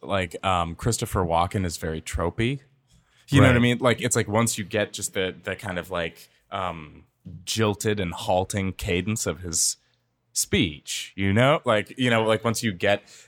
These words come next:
Speaker 1: that and then you just throw, like, an affectation on it, I think that's basically the gist of it, right? Like, but Jeff Goldblum is more arbitrary and randomly placed and says, "Ah, ah, ah, ah,"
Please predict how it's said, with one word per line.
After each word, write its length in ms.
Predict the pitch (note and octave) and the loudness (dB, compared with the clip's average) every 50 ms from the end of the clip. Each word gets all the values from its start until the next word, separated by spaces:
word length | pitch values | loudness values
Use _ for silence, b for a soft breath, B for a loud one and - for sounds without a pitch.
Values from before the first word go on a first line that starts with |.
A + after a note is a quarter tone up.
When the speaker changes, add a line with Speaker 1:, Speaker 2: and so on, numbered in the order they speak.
| B | B
Speaker 1:
that 400 | G2+ F2 F#2+ F#2+ G#2 B2 C3 B2+ A#2+ | -8 -2 0 2 4 4 2 2 -2
and 140 | A2 G2+ | -4 -4
then 120 | G2 G2 F#2+ | -4 -4 -6
you 100 | F#2 F#2 | -6 -6
just 200 | F2+ F#2 - - | -6 -6 -6 -4
throw, 180 | - F#2+ F#2 F#2+ | -2 -2 0 0
like, 160 | F#2 F2+ - | 0 -2 -2
an 60 | F2+ F2 | -4 -4
affectation 640 | E2+ F2 - - F2 - - - F2+ F2 F2+ - A2+ | -4 -4 -4 -6 -8 -8 -6 -4 -4 -2 -2 -2 0
on 140 | A2 A#2+ C3 | 0 0 2
it, 80 | B2+ G2+ | 0 0
I 120 | E2 E2+ | -2 -2
think 180 | - G2 E2+ - | -4 -6 -6 -4
that's 180 | F2+ D#2+ - | -6 -6 -6
basically 460 | - - E2+ E2 E2 E2+ - - D#2+ D2 | -4 -6 -4 -4 -6 -8 -12 -12 -12 -12
the 100 | - - | -14 -14
gist 300 | - - D#2+ - - - | -12 -10 -10 -10 -10 -10
of 80 | - | -12
it, 160 | G#1+ - - _ _ _ - | -20 -20 -20 _ _ _ -8
right? 280 | E2 E2 E2 F#2 - | -6 -6 -6 -6 -6
Like, 200 | F#2 F2 E2 - _ B B B B B B B B B B | -8 -10 -10 -10 _ B B B B B B B B B B
but 260 | A2 F#2+ F2+ E2+ - - _ _ _ - | 2 4 4 2 0 -4 _ _ _ -6
Jeff 260 | - A#2 G#2+ G2 - | -2 0 0 0 0
Goldblum 440 | - G#2+ G2+ G#2 G2 F2 G2+ F#2+ F2+ | 0 0 0 0 0 0 -2 -2 -2
is 120 | F2 - - | -4 -4 -4
more 180 | F2+ E2+ - - | -6 -6 -4 -2
arbitrary 600 | F2 F2 F2+ F2+ F#2 - - - F#2 E2+ E2 D#2+ | -2 -2 -2 -4 -6 -12 -10 -8 -6 -4 -4 -6
and 140 | D#2+ D#2 D#2 | -6 -6 -6
randomly 380 | F2+ E2+ E2 E2 D#2 D#2 D#2+ | -4 -4 -4 -6 -6 -8 -10
placed 340 | - - - E2 E2 E2 - | -10 -8 -6 -6 -6 -6 -8
and 100 | - D#2 | -8 -8
says, 160 | - E2 D#2+ - - - | -6 -6 -6 -6 -4 -4
"Ah, 260 | F2+ F2+ D#2+ D#2 - - - | -2 -2 -2 -4 -6 -8 -8
ah, 260 | F#2+ E2+ D#2+ D#2+ - - | -6 -6 -6 -8 -8 -8
ah, 240 | E2+ E2 C#2+ C#2+ C#2 - | -8 -8 -6 -8 -8 -6
ah," 280 | F2 E2 D2 C#2+ C#2+ | -6 -4 -4 -6 -8